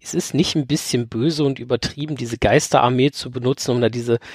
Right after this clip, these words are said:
diese Flotte so aus dem Nichts heraus, äh,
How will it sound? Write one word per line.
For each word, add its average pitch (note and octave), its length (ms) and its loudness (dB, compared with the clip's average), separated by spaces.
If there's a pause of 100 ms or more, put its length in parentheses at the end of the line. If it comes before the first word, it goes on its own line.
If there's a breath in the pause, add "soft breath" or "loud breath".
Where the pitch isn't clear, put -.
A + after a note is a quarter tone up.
(160 loud breath)
diese A#2+ 240 -4
Flotte D3 440 2
so B2+ 160 2
aus B2 280 0
dem A#2+ 160 -2
Nichts - 320 -2
heraus, B2+ 540 4
äh, A#2+ 180 -2